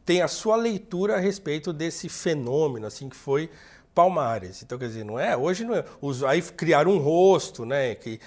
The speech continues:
e deram a ele uma identidade, arrumaram uma esposa, agora tem a Dandara, né? Então, às vezes você vai conversar com alguém, "Nossa, mas todo mundo fala de zumbi, ninguém fala de Dandara."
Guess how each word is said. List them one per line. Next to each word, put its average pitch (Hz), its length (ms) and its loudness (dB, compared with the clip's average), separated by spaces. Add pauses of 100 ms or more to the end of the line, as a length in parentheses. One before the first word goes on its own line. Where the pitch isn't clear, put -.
(160)
e 117 120 -8
deram 135 300 2
a 131 40 0
ele 131 160 -2
uma 123 260 -4
identidade, 139 720 0
arrumaram 156 360 4
uma 156 100 2
esposa, 139 680 2
agora 127 220 -4
tem 135 160 -6
a 135 60 -4
Dandara, 123 800 0 (360)
né? 117 120 -6
Então, 160 320 -4 (140)
às 117 100 -4
vezes 147 100 -4
você 185 80 -2
vai 156 80 -2
conversar 143 360 -6
com - 100 -8
alguém, 131 300 -8 (260)
"Nossa, 160 320 -6
mas 135 160 -8
todo 185 220 -4
mundo 170 180 -8
fala 156 240 -4
de 143 160 -8
zumbi, 139 420 -8
ninguém 165 320 -6
fala 165 260 -4
de 147 100 -10
Dandara." 110 640 -6